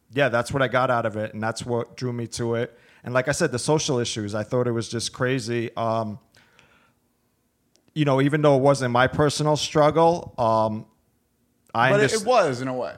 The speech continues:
Speaker 2: It was.
Speaker 1: It
Speaker 2: Like,
Speaker 1: was in
Speaker 2: it,
Speaker 1: a
Speaker 2: like,
Speaker 1: way,
Speaker 2: it
Speaker 1: in a
Speaker 2: wasn't,
Speaker 1: way,
Speaker 2: it
Speaker 1: right.
Speaker 2: wasn't in terms of, like, the, the guns and the violence, but it was in terms of the poverty and all that.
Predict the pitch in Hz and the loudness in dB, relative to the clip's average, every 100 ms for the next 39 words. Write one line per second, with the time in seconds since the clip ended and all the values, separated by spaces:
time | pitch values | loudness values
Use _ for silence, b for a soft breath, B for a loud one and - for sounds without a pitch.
0 | - - 151 147 170 131 170 180 180 165 | -16 -12 -10 -4 -2 0 2 4 4 4
1 | 160 147 139 123 185 160 208 143 127 113 | 4 4 4 4 0 4 4 4 0 -2
2 | 180 127 190 208 196 175 180 156 170 151 | 0 4 4 2 -2 0 0 0 -2 0
3 | 139 113 139 139 135 131 117 143 147 135 | -2 -4 -2 0 0 -4 -4 -2 -2 -2
4 | 135 123 143 160 151 131 123 139 135 123 | -4 -2 0 0 0 -4 -6 -6 -6 -2
5 | 143 151 127 131 120 143 131 123 123 107 | 0 0 0 -4 -6 -4 -4 -4 -6 -8
6 | - 127 123 117 127 131 127 120 120 120 | -6 -2 0 0 0 0 -2 -4 -4 -2
7 | 123 127 117 104 | -2 0 -2 -4